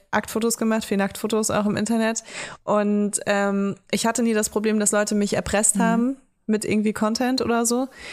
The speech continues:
Speaker 1: Aber wahrscheinlich einfach dadurch auch, dass, also w-, was soll man da erpressen, ne, wenn ich das da schon <laughs> freiwillig veröffentliche?
Speaker 2: Mhm.
Speaker 1: Ähm,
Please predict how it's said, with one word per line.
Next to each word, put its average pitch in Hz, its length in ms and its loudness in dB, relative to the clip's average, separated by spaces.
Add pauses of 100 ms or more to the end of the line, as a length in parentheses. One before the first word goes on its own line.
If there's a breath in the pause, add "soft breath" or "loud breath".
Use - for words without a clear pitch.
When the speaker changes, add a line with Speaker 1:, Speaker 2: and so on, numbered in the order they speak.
(260 loud breath)
Speaker 1:
Aber 208 260 0
wahrscheinlich 214 440 0
einfach 208 320 -2
dadurch 208 480 0
auch, 196 220 0 (280)
dass, - 480 2 (180)
also 190 340 2
w-, 190 180 -2
was 190 240 0
soll 196 140 2
man 190 120 2
da 185 80 0
erpressen, 185 500 0
ne, 196 160 0
wenn 196 140 2
ich 190 100 -2
das 233 200 2
da 240 100 2
schon 254 240 2
<laughs> - 0 -
freiwillig 226 600 -2
veröffentliche? - 840 0
Speaker 2:
Mhm. 175 140 4 (460 loud breath)
Speaker 1:
Ähm, 220 460 2